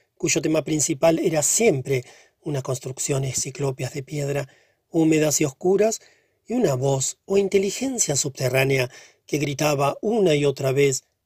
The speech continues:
en enigmáticos y sensibles impactos, algo indescriptible. Los dos sonidos que se repetían con más frecuencia eran los representados por las palabras Kalalu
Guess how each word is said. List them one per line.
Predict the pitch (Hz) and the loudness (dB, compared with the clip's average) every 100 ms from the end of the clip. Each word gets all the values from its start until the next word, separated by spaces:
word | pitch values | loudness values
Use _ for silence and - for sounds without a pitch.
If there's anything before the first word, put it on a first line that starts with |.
| _ | _
en | 151 | -2
enigmáticos | 147 143 143 151 147 147 135 147 165 | -2 0 0 0 0 -4 -4 -4 -4
y | |
sensibles | 147 156 156 - 220 208 160 | -6 -6 -4 -4 -2 0 0
impactos, | 139 131 135 131 - 139 131 - - _ _ | -2 -2 -2 -2 -4 -6 -6 -12 -20 _ _
algo | 202 233 208 | 2 4 4
indescriptible. | 151 131 123 139 135 - 135 123 117 - _ _ _ _ _ - | 2 -2 -10 -12 -14 -10 -10 -8 -12 -14 _ _ _ _ _ -4
Los | 151 | 2
dos | 160 180 | 6 6
sonidos | - 170 170 175 185 | 4 2 4 4 2
que | - | 0
se | - | -2
repetían | 139 131 135 147 139 135 - _ - | -2 -4 -4 -4 -4 -4 -10 _ -4
con | 160 165 | 0 2
más | 240 220 | 2 0
frecuencia | - 143 135 135 123 147 131 127 _ _ _ | -4 -4 -2 -2 0 0 -2 -4 _ _ _
eran | - 165 170 | 2 4 4
los | 156 | 2
representados | 151 143 139 147 139 143 156 160 | -2 -4 -2 -2 0 0 0 -2
por | 156 | -2
las | 127 - | -2 -4
palabras | 135 127 123 123 123 - _ _ | -4 0 0 0 -2 -6 _ _
Kalalu | - 143 147 170 190 220 | -2 0 2 4 2 0